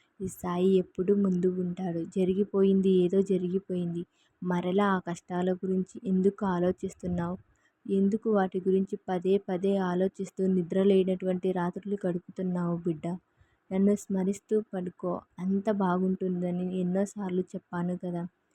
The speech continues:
కానీ గతాన్ని నువ్వే తలుచుకుంటూ లేనిపోని ఆలోచనలతో నీ మనసును నువ్వే గాయపరుచుకుంటున్నావు తల్లి.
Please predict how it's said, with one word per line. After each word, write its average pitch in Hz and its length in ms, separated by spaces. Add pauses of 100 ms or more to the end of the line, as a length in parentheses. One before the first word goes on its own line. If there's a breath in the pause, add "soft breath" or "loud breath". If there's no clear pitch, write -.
(440)
కానీ 190 300
గతాన్ని 190 560
నువ్వే 185 360
తలుచుకుంటూ 185 920 (300 soft breath)
లేనిపోని 196 720
ఆలోచనలతో 180 840
నీ 190 160
మనసును 180 500
నువ్వే 185 380
గాయపరుచుకుంటున్నావు 185 1300
తల్లి. 160 440